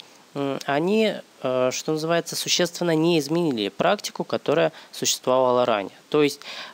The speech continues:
и сейчас можно использовать, м, положение Гражданского кодекса для определения вопросов квалификации имущества, а также учит-, можно учитывать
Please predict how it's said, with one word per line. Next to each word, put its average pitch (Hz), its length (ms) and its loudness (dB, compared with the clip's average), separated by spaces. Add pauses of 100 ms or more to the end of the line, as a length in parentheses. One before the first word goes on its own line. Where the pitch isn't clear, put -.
(100)
и 147 260 0
сейчас 226 540 0
можно 165 420 0
использовать, 185 720 0 (420)
м, 127 400 -6
положение 135 920 2 (300)
Гражданского 143 800 0
кодекса 180 520 -2
для 151 300 2
определения 143 640 0
вопросов 139 540 0
квалификации 123 580 -2
имущества, 123 480 -2
а 208 180 4
также 160 460 0
учит-, - 420 -6
можно 123 340 0
учитывать 202 500 -2